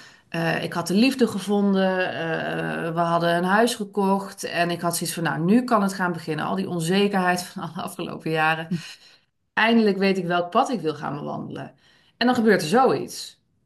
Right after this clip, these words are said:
Speaker 1: En dan denk je van, "Ja, maar dit kan toch niet? Ik, ik,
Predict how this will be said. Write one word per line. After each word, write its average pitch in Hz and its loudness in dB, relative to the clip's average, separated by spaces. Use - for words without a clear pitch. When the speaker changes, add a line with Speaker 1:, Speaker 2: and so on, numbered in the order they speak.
Speaker 1:
En 185 0
dan 180 0
denk 170 -2
je 165 -8
van, 147 -10
"Ja, 139 -12
maar 135 -14
dit 262 -2
kan 151 -2
toch 135 -14
niet? 175 -6
Ik, - -10
ik, - -10